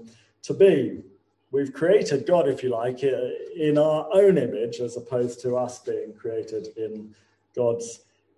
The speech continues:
image. So we don't bow humbly before the God of the Bible, uh, who brought us at, uh, a price, didn't he? At the price of his son dying.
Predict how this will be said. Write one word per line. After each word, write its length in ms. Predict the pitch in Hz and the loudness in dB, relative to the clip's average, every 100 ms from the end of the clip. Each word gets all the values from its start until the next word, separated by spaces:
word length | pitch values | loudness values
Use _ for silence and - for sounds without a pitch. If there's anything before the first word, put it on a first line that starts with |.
| _ | _
image. 460 | 113 104 92 90 - | -16 -12 -12 -14 -14
So 160 | - 120 | -4 0
we 100 | 127 | 2
don't 380 | 156 160 160 - | 2 0 -4 0
bow 300 | 143 139 135 | 0 2 0
humbly 460 | 135 151 139 131 | 0 0 2 2
before 420 | 127 123 131 123 | 2 -2 0 0
the 80 | 120 | 0
God 240 | 120 147 139 | 2 2 2
of 80 | |
the 80 | 123 | 0
Bible, 640 | 120 131 127 123 110 110 - _ _ _ _ - | -2 0 0 0 -2 -2 -10 _ _ _ _ -14
uh, 180 | 110 - | -12 -8
who 220 | 123 120 | -4 -4
brought 500 | - 147 175 175 170 - | -4 0 2 4 2 -2
us 320 | 113 - - | -8 -10 -8
at, 400 | 127 120 - - _ - | -8 -10 -14 -20 _ -14
uh, 140 | 131 123 | -10 -4
a 40 | 139 | -6
price, 540 | - 226 180 113 117 | -2 0 0 -2 -6
didn't 260 | 147 131 120 | -6 -6 -6
he? 120 | 110 | -8
At 100 | 107 | -8
the 60 | 107 | -10
price 420 | - 131 120 - | -4 -2 -2 -4
of 160 | 113 113 - | -8 -8 -10
his 240 | 117 113 - | -12 -10 -4
son 400 | 120 113 107 110 _ _ - | -4 -4 -10 -16 _ _ -6
dying. 560 | 131 127 113 104 110 | -2 -2 -2 -8 -12